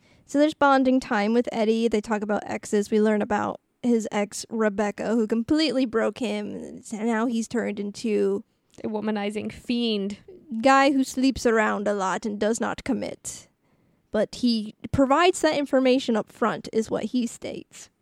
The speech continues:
Speaker 1: He says, "You know, they know what they're getting into. I'm not here to, you know,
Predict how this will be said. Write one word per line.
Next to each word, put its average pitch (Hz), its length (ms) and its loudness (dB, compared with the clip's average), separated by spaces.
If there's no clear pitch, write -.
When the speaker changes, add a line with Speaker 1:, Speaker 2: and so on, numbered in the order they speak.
Speaker 1:
He 226 120 -10
says, 208 520 -6
"You 254 140 6
know, 240 160 10
they 233 140 8
know 381 200 6
what 370 100 8
they're 277 140 6
getting 240 260 2
into. 208 400 0
I'm 277 140 0
not 277 180 0
here 233 380 6
to, 208 260 0
you 214 140 -2
know, 220 320 -4